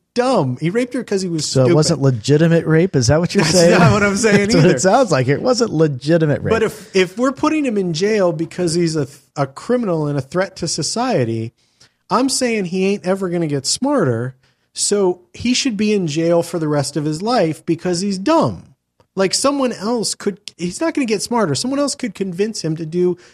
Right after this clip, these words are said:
Speaker 1: something else dumb and commit
Speaker 2: Maybe,
Speaker 1: a crime.
Speaker 2: no, that's not true because you get rehabilitated in prison. And maybe he
Speaker 1: I
Speaker 2: realized that I'm never gonna do anything stupid like that again.
Speaker 1: He can't identify what stupid is.
Speaker 2: I bet he can now.
Speaker 1: I don't think so. I think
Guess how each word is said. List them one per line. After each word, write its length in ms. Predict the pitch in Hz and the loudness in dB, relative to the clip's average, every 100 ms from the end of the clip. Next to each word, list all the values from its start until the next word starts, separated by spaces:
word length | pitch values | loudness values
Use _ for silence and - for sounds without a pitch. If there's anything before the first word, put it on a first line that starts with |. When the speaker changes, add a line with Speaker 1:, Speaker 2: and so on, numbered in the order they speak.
| _ | _
Speaker 1:
something 520 | - - 233 233 220 | -6 -2 -4 -2 -2
else 260 | 208 214 208 | 0 -2 -4
dumb 640 | 135 120 120 107 113 131 - | -6 0 0 -2 -6 -8 -6
and 320 | 143 151 147 | -4 -2 -4
commit 260 | 147 175 214 | 0 2 2
Speaker 2:
Maybe, 100 | 240 | 0
Speaker 1:
a 40 | |
crime. 220 | - 143 | -2 0
Speaker 2:
no, 240 | 131 127 127 | 0 2 2
that's 240 | 113 - | 0 0
not 160 | 147 156 | -4 -4
true 260 | - 294 | -4 -4
because 400 | 170 110 113 113 | -2 -2 -2 -2
you 80 | 127 | -2
get 160 | 160 - | -2 0
rehabilitated 800 | 190 190 196 240 240 160 135 135 | 0 0 2 2 2 2 2 2
in 140 | 165 | 0
prison. 340 | 170 208 196 120 | 0 2 2 2
And 140 | 110 | 2
maybe 240 | 135 180 165 | 2 2 2
he 120 | 165 | 4
Speaker 1:
I 60 | |
Speaker 2:
realized 640 | 226 175 165 160 156 156 131 | 4 6 6 6 6 4 4
that 200 | 139 - | 2 0
I'm 240 | - 127 160 | -2 -2 2
never 240 | 135 120 | 2 2
gonna 200 | 120 110 | 2 2
do 120 | 113 | 4
anything 240 | 120 117 107 | 4 2 -2
stupid 360 | - 139 131 | -2 0 2
like 180 | 107 98 | 0 0
that 240 | 127 147 | 2 2
again. 400 | 120 90 87 98 104 _ _ _ _ _ _ _ | 2 0 -2 -4 -6 _ _ _ _ _ _ _
Speaker 1:
He 240 | - 240 254 | -4 -2 0
can't 360 | - 262 254 | 0 0 0
identify 840 | 202 214 175 214 262 277 - 165 165 | -2 -4 -2 -4 -4 -6 -4 -2 0
what 280 | 170 175 - | 0 -2 -2
stupid 580 | - - 208 214 208 196 | -4 0 0 2 0 2
is. 320 | 247 294 127 | 2 2 2
Speaker 2:
I 80 | 110 | 0
bet 180 | 120 | 2
he 120 | 113 110 | 0 0
can 280 | 131 120 | 0 0
now. 300 | 123 180 202 | 0 2 2
Speaker 1:
I 120 | 165 170 | 2 2
don't 200 | 180 147 | 2 0
think 200 | 233 277 | -2 -2
so. 180 | - 120 | -2 0
I 120 | 127 | 0
think 420 | 143 220 247 - | 0 -2 -2 -6